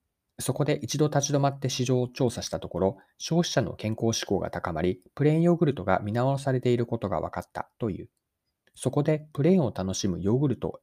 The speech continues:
へと発想を転換。約半年かけてプレーンヨーグルトを主役にした商品を開発。ソースの味わいも定番の三種類に改めた。」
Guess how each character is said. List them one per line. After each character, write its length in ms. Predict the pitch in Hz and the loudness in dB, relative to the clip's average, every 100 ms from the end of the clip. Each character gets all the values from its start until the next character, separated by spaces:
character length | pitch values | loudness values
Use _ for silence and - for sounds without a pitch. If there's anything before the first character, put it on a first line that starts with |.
| _ - | _ -14
へ 100 | 95 | -4
と 140 | 107 | -2
発 260 | - 113 - | -2 -8 -2
想 120 | 110 | 0
を 40 | 123 | 0
転 200 | - 90 | -2 -6
換。 180 | - - _ _ _ _ _ _ - | -10 -16 _ _ _ _ _ _ -4
約 220 | 135 123 | 0 2
半 160 | 110 | 2
年 200 | 120 123 | 2 0
か 120 | - 123 | 0 -4
け 100 | 82 | 0
て 280 | 95 - _ - | -2 -2 _ -2
プ 80 | |
レ 100 | 135 | 0
ー 20 | 143 | 2
ン 100 | 147 | 2
ヨ 120 | 143 | 2
ー 20 | |
グ 100 | 143 | 2
ル 60 | - | 0
ト 100 | 82 | -4
を 60 | |
主 140 | - 95 | -4 -4
役 200 | 95 95 | -2 -4
に 100 | 92 | -4
し 80 | |
た 120 | 92 95 | -6 -2
商 160 | 92 | -4
品 200 | 92 87 | -2 -4
を 60 | 101 | -4
開 180 | 85 87 | -8 -10
発。 300 | 87 - - _ _ _ _ _ _ | -14 -16 -18 _ _ _ _ _ _
ソ 220 | - 170 | -2 0
ー 20 | 160 | 0
ス 160 | - | -2
の 120 | 85 | -4
味 180 | 76 104 | -2 0
わ 80 | 85 | 0
い 60 | 90 | 2
も 260 | 98 - _ | -2 -4 _
定 200 | 143 143 | 0 2
番 220 | 139 135 | 4 2
の 140 | 139 - | 0 -2
三 220 | 135 131 | -2 -2
種 180 | 131 98 | -2 -2
類 120 | 90 | -2
に 180 | 139 143 | -4 -4
改 300 | 87 - 80 | -10 -10 -12
め 80 | |
た。」 140 | - | -14